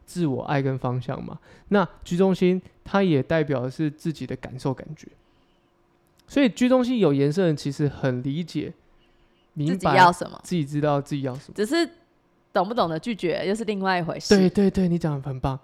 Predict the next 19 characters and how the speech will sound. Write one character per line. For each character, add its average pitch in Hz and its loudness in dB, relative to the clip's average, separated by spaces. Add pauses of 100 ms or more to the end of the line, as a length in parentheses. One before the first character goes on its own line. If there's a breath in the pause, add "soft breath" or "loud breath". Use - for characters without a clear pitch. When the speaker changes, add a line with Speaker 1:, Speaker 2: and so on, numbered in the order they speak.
Speaker 2:
嗯。 170 -8
Speaker 1:
所 302 2
以 240 2 (140)
单 262 4
就 262 0
这 233 0
个 233 6
能 165 4
量 196 2
来 147 2
看 160 0
呢， 139 0 (300 soft breath)
居 240 0
中 220 2
心 214 -2
空 175 -4
白 - -6
的 139 -2
人 131 -2